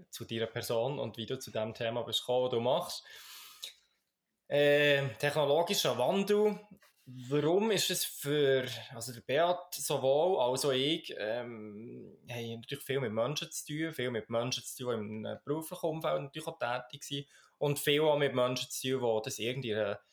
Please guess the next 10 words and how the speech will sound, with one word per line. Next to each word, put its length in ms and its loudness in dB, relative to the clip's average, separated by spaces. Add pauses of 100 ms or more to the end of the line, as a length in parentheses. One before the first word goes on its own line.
(340)
in 220 -4
einer 140 2
Art 420 4
und 260 0
Weise, 540 -2
äh, 260 -2
betrifft. 560 -4
Einerseits 600 -2
gibt's, 400 -8 (500)
gibt's 640 -6